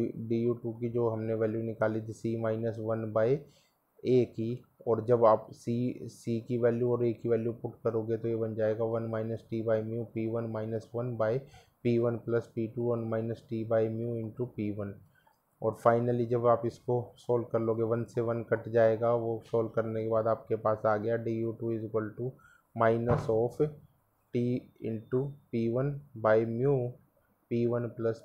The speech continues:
P two one minus t by mu into P one। अब हमारे पास हम बात करें, ये आपके पास इक्वेशन बन गई फ़ोर पॉइंट सेवन सेवन। अब हम बात करें, अ, उसकी,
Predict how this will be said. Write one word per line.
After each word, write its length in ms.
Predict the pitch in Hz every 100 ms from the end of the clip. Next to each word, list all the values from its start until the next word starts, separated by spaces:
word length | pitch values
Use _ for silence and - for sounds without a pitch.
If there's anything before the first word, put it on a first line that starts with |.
| -
P 80 | 113 113
two 160 | 123 139 139 - _ _ _ _ _ 113
one 200 | 117 120
minus 460 | 113 107 110 113 -
t 120 | 113 113
by 180 | 110 110
mu 260 | 110 117 113
into 320 | 107 107 135 143 - 110
P 180 | 104
one। 100 | 98 98 - - - - 113
अब 120 | 123
हमारे 360 | 123 117 113
पास 280 | 113 120 120 123
हम 180 | 120
बात 320 | 110 117 120 -
करें, 380 | 120 123 147 - - _ - - - - _ - - - 208 208 - _ - - - _ _ - _ _ - 131
ये 100 | 127
आपके 320 | 127 - 139
पास 240 | 131 123
इक्वेशन 500 | 123 117 123 - 123
बन 200 | 120 117
गई 160 | 120 160
फ़ोर 280 | 151 123 123
पॉइंट 320 | - 123 127
सेवन 380 | - 123 117 120
सेवन। 400 | - 110 101 - -
अब 140 | 127
हम 240 | 123 127 123
बात 280 | 120 120 -
करें, 300 | 123 143 -
अ, 420 | 117 120 117 -
उसकी, 480 | - - - 117 104